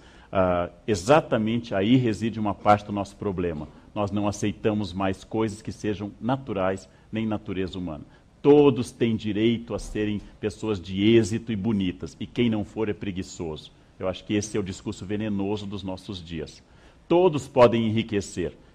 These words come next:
Quem não enriquece é porque não se esforçou direito. Esse é um discurso que tem a ver com liberalismo e tem a ver com uma série de teorias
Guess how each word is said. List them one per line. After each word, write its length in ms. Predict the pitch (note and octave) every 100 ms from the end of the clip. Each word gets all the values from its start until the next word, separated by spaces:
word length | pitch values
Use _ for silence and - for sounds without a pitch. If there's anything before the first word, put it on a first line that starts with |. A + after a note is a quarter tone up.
| -
Quem 160 | A#2
não 200 | A2 A2
enriquece 540 | G2 F#2+ - G#2+ G#2 G#2
é 20 |
porque 180 | - G#2
não 400 | G2+ A2+ A#2 A#2
se 160 | -
esforçou 500 | G2+ - F#2+ - G2
direito. 540 | E2 F2+ D#2 - - _ _ _ - -
Esse 220 | G#2+ -
é 40 |
um 40 | G#2+
discurso 400 | F#2+ - G#2+ -
que 80 | -
tem 80 |
a 60 | G2
ver 120 | F#2+
com 140 | - F#2+
liberalismo 840 | B2 C3+ G#2+ F2+ F2+ G#2 G2+ G#2+ - _ _
e 60 | -
tem 140 | G2+
a 20 |
ver 140 | F#2+ G#2
com 80 |
uma 120 | G#2 G2+
série 480 | - C#3 C#3+ D#3
de 120 | A#2 A2
teorias 640 | G#2+ F#2+ F#2+ G2+ A2 -